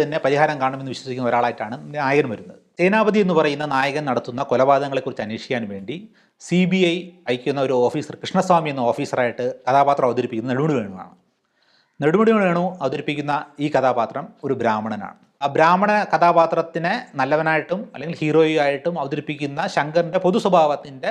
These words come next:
ഒരു കണ്ടിന്യൂവേഷൻ മാത്രമാണ് ഇന്ത്യനിലെ ഈ കഥാപാത്രവും എന്ന് പറയുന്നത്. നമ്മൾ ജെന്റിൽമാൻ സിനിമയിൽ കണ്ടതുപോലെ തന്നെ നായകൻ്റെ പുറകെ നടക്കുന്ന നായികമാർ, ആ രീതിയിലേക്കുള്ള, ഏഹ്, സബ് പ്ലോട്ടും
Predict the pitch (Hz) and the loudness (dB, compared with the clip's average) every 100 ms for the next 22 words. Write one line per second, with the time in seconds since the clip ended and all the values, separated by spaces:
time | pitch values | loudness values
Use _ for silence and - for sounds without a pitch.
0 | 247 247 196 202 214 208 190 170 165 151 | -2 0 -2 2 2 2 0 0 0 -4
1 | 139 185 - - - 185 185 175 165 147 | -6 -8 -16 -20 -2 2 4 4 2 4
2 | 139 131 113 110 104 - 127 113 107 98 | 4 4 2 -2 -8 -12 -6 -4 -4 -6
3 | 104 _ _ _ _ _ 151 160 151 165 | -14 _ _ _ _ _ -4 -2 -2 0
4 | 190 180 190 180 185 160 165 175 165 151 | 0 0 0 0 2 2 2 4 4 4
5 | 143 123 196 - 160 147 175 190 196 151 | 0 -4 -10 -12 -4 0 2 2 0 4
6 | 165 175 202 170 165 160 156 127 131 110 | 4 4 4 2 0 0 0 2 2 0
7 | 92 - _ _ _ 127 - _ 151 165 | -8 -12 _ _ _ -16 -16 _ 0 0
8 | 170 165 165 160 160 151 156 156 - _ | 0 0 0 0 0 2 0 -2 -14 _
9 | - 156 143 143 135 - - 165 180 165 | -6 -2 2 2 0 -4 -2 0 4 2
10 | 156 | 2